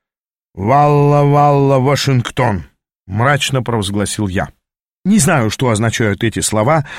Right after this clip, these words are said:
но Аас заверил меня, что вся фраза связана с каким-то историческим прецедентом и может убедить народ, что я действительно делаю что-то сложное. "Алла Казам Шазам!"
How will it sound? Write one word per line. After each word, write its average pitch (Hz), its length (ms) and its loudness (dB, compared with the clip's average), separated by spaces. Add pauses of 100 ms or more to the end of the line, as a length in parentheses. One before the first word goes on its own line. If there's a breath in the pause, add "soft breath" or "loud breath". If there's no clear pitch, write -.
но 135 320 0
Аас 117 580 0
заверил 104 460 0
меня, 110 320 0
что - 180 -4
вся 110 260 -2
фраза 117 540 -2 (220 loud breath)
связана 165 420 0
с - 80 -2
каким-то 175 420 0
историческим 170 720 0
прецедентом 123 840 -2 (200 loud breath)
и 143 120 -2
может 147 400 2
убедить 131 480 0
народ, 117 320 0
что - 160 -4
я 117 120 2
действительно 151 680 0 (180 loud breath)
делаю 143 420 2
что-то 143 360 -2
сложное. 101 760 0 (560)
"Алла 147 480 2
Казам 139 420 2
Шазам!" 131 500 0